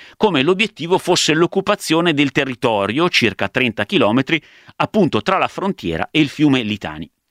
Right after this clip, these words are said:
Ora Netanyahu ha parlato di aumentare l'attuale zona cuscinetto,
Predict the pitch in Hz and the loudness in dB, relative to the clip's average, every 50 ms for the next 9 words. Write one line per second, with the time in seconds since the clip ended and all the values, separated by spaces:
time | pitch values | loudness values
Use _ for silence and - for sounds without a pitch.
0 | _ - - - - - - 220 233 208 175 147 151 156 - 190 208 180 151 147 | _ -20 -20 -20 -14 -4 0 0 2 2 0 -2 -4 -2 0 0 2 2 0 0
1 | 165 196 214 185 - 170 151 156 175 170 - - 175 160 180 180 180 196 196 175 | 0 0 0 0 0 -2 -4 0 -2 -2 -2 -2 -2 0 2 2 2 2 2 0
2 | 147 - 156 - 185 127 107 92 92 95 - - 113 104 101 101 101 101 120 120 | 2 2 0 0 0 -4 -4 -6 -8 -8 -6 0 0 2 2 0 -2 0 0 2
3 | 107 107 - - 123 - - 131 127 123 110 - - 117 98 - | 2 0 0 0 0 2 4 4 4 2 2 0 -4 -4 -4 -4